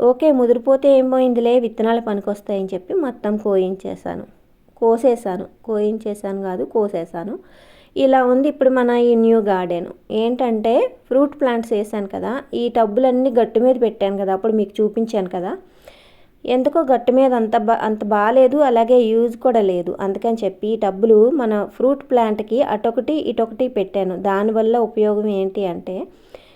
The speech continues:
మనం ఈ టబ్బుల్లో వేసిన గెత్తం కానీ నీళ్లు కానీ ఆ కింద పడినప్పుడు ఆ వేస్ట్ అవ్వకన్నా ఆ పళ్ళ మొక్కలకి అందుతుంది అన్నమాట. ఈ గార్డెన్ అంతా పెరుగు తోటకూర కనిపిస్తుంది, మీరు గమనిస్తున్నారా?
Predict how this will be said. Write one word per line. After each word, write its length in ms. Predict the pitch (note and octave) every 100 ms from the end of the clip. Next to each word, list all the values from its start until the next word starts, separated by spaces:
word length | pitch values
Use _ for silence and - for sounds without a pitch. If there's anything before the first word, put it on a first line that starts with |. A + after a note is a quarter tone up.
| _ -
మనం 220 | B3 C#4
ఈ 100 | C4+
టబ్బుల్లో 460 | B3+ A3+ A3+ C4 C#4+
వేసిన 400 | B3+ A#3+ A#3+ A#3
గెత్తం 440 | G#3+ G#3 A#3 A#3+
కానీ 340 | A#3+ A3 G#3+ G#3
నీళ్లు 380 | G#3 G#3 A3+
కానీ 440 | A#3 A3 G3 G3 G3+
ఆ 40 | G#3
కింద 280 | - A3
పడినప్పుడు 760 | A3+ A#3+ A#3 A3+ A3+ C4 D#4 B3+ -
ఆ 120 | G#3 G#3 G#3 G#3 G3+ G3 -
వేస్ట్ 420 | G#3+ A#3 B3+ C#4
అవ్వకన్నా 600 | A3 A3 G#3 G3+ B3+ - -
ఆ 300 | A3 A3 A3+ A3
పళ్ళ 180 | A3+ A#3+
మొక్కలకి 460 | A#3 A#3 G3+ G3+
అందుతుంది 440 | C#4+ A3 F#3+ F#3+ F3
అన్నమాట. 180 | E3+ F3 - _ _ - _ _ -
ఈ 160 | B3+ A#3+
గార్డెన్ 420 | A3+ A3+ C4+ C#4+
అంతా 480 | C4 C4 C4+ C#4 D4+
పెరుగు 300 | C#4 G#3+ A3+
తోటకూర 360 | D4+ C4+ B3+
కనిపిస్తుంది, 640 | A3+ G#3+ G#3 A3 A3 G#3 G3+
మీరు 160 | G3+
గమనిస్తున్నారా? 920 | F#3+ F#3+ G3+ A3 - A3 G3 F3+ C4